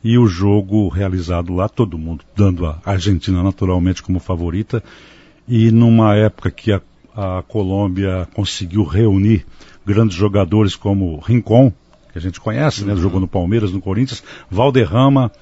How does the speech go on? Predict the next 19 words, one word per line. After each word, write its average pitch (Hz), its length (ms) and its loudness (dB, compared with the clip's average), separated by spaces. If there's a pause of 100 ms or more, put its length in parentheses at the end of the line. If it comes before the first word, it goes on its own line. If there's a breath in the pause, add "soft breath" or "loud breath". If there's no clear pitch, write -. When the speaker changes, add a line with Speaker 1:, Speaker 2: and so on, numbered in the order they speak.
(360 soft breath)
Speaker 1:
Valência, 110 720 0
Asprilla, 113 600 0
entre 104 260 -2
outros, 113 460 -4 (340 loud breath)
e 127 60 0
o 127 80 4
jogo, 107 320 0
Gilson, 98 300 -8
acabou 101 280 -6
cinco 135 460 -4
a 104 80 2
zero 92 260 -2
pra 107 140 -4
Colômbia 101 500 -2
dentro 90 380 0
do 101 80 -6
Monumental 95 540 -6
de 87 100 -4
Nunes. 80 480 -4